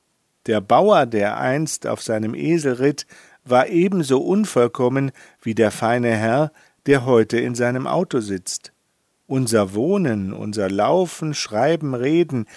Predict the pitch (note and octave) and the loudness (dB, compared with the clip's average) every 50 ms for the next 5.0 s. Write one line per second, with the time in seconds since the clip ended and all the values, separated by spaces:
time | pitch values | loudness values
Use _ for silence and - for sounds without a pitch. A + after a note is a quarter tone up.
0 | - - - _ _ - D3 F3 G#3 G#3 F3+ - G3 F#3+ F3 E3 E3+ E3 - - | -20 -20 -20 _ _ -4 0 2 2 0 0 -2 -6 -6 -4 -2 -4 -4 -2 -2
1 | D#3 E3+ F#3 - - D3 C#3 C#3 C#3 C3+ - - C#3 C3 C#3+ E3 F3+ F3 D3 B2 | 0 0 0 0 -2 -2 -2 -2 -4 -6 -4 -4 -4 -2 -2 -2 0 2 2 2
2 | A#2+ B2 B2+ C3 C3 B2+ - - - - _ _ _ - - C3 C3 C3+ C#3+ D3 | 2 0 -2 -4 -4 -6 -8 -12 -20 -20 _ _ _ 0 2 2 2 2 2 0
3 | C#3+ C3+ C3 C#3+ D3+ - - - E3 E3 E3 D3 C#3 B2+ A2 G#2 G#2+ G#2 G#2 A2 | 0 0 0 -2 -2 -6 -8 -4 -4 -2 -2 -4 -4 -8 -4 0 2 2 2 2
4 | B2+ D3+ E3 D#3+ D3+ D#3+ C#3+ - - - B2+ G#2+ G#2+ A2 - - G2 F#2 F2 - | 2 0 0 0 -2 -4 -6 -6 -4 -4 -2 -2 -2 -2 -2 -4 -6 -6 -8 -12